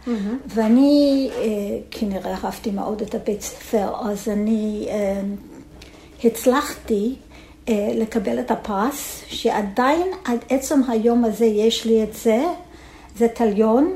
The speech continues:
Speaker 2: שכתוב על זה אסיי, זאת אומרת כתיבה. ואז למדתי, אה, הקסם,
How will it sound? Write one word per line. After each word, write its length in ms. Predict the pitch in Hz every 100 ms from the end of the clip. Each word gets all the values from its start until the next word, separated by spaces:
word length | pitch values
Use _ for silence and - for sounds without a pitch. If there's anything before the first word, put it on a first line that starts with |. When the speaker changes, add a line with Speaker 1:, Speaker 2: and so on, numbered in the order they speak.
| -
Speaker 2:
שכתוב 680 | - 226 - 220 - 285 277
על 120 | 240
זה 120 | 240 - 277
אסיי, 560 | 269 - 220 - -
זאת 240 | - 202 226
אומרת 500 | 214 214 214 - -
כתיבה. 440 | - - 208 208 220 - - - - - - - 185
ואז 1700 | 175 170 214 202 208 214 208 226 - - 240 233 269 - 330 370 262
למדתי, 920 | 240 262 349 359 - 240 240 - -
אה, 140 | - -
הקסם, 840 | - - - - 392 - 254 190